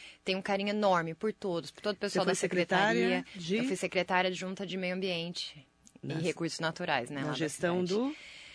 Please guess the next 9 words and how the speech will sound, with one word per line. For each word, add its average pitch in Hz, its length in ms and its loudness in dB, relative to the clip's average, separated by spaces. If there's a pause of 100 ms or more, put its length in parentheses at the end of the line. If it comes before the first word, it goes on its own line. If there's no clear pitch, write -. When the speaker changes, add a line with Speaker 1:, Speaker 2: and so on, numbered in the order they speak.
(220)
Speaker 1:
Eu 214 160 4
fiquei 226 300 0
nas 220 180 0
duas 247 280 2
gestões, 190 640 -2
na 180 100 -2
gestão 190 280 -4
do 226 120 0
Marcos 208 680 0